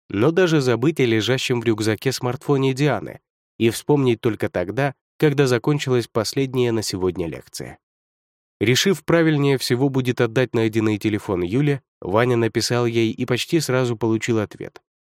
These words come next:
«Я у Алены. Приходи сюда». Разумеется, упрашивать Ваню заглянуть к любимой девушке не было нужды. Через несколько минут он уже стучался в дверь Аленушки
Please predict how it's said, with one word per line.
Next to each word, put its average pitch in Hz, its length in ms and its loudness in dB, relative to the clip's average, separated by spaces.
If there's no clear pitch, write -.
«Я 101 260 0
у 95 100 0
Алены. 80 460 -6
Приходи 151 420 0
сюда». 73 400 -8
Разумеется, 151 640 2
упрашивать 143 580 0
Ваню 110 380 0
заглянуть 107 500 -2
к - 80 -2
любимой 117 460 0
девушке 123 520 0
не 107 200 0
было 120 220 0
нужды. 123 480 -4
Через 147 280 2
несколько 143 460 0
минут 123 420 0
он 123 180 0
уже 117 240 0
стучался 107 580 -2
в 87 60 -14
дверь 95 340 -2
Аленушки 127 600 -2